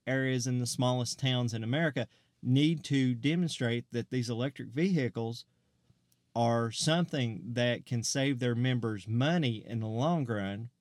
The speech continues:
and benefit the co-op. Utilities need to lead the way. And I think that this is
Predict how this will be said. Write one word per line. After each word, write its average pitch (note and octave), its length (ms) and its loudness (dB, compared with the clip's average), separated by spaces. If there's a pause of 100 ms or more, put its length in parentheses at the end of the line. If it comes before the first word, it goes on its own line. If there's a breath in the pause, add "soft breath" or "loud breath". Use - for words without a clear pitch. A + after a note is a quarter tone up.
(580)
and C#3 280 2
benefit B2+ 400 0
the - 60 -20
co-op. C#3 440 0 (1600)
Utilities F#3 840 2
need C#3+ 460 2
to F3+ 120 0
lead A#2 420 0
the D3+ 80 0
way. E3+ 360 0 (1300)
And E3 140 4
I A#3 80 4
think B3 320 0
that F#3 220 0
this F#3 240 2
is F3+ 340 2